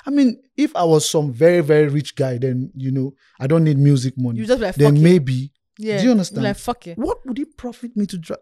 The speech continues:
Speaker 1: and I'm telling you what is best for you. Do you understand? But you're looking at me like,
Speaker 2: "Who be this?"
Speaker 1: you know, and you know what I get in the business. Why didn't you do it for yourself if you feel like it was going to work?
Speaker 2: Someone has said
Speaker 1: Yeah.
Speaker 2: that to you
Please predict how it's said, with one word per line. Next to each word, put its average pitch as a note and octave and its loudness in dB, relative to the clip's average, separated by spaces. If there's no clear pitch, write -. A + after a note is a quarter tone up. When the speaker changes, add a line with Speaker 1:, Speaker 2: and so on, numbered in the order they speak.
Speaker 1:
and G#3 -4
I'm G#3 -4
telling A#3 -4
you F#3 -6
what E3 -12
is C#3 -12
best C#3+ -8
for A#2 -12
you. A2+ -12
Do G3+ -10
you G3 -4
understand? G#3+ -8
But C3+ -4
you're C3+ 0
looking D#3+ 0
at B2+ 0
me C3 2
like, A2 -8
Speaker 2:
"Who A#3 -16
be G#3 -12
this?" F#3 -20
Speaker 1:
you B2+ -2
know, B2 -4
and B2+ -4
you B2+ -6
know C#3 0
what C3 -2
I A#2+ -6
get A#2 -6
in G#2+ -4
the G#2 -6
business. G#2+ -8
Why B2+ -2
didn't B2+ -6
you A#2+ -14
do G#2 -14
it A2 -12
for - -16
yourself G#2 -16
if G#2 -20
you G2 -16
feel - -14
like G2 -14
it F#2+ -16
was F#2 -18
going G#2+ -12
to F#2+ -20
work? F2+ -18
Speaker 2:
Someone A#3 -6
has G#3 -6
said G#3 -4
Speaker 1:
Yeah. F#3 -4
Speaker 2:
that - -14
to G3 -12
you F#3+ -14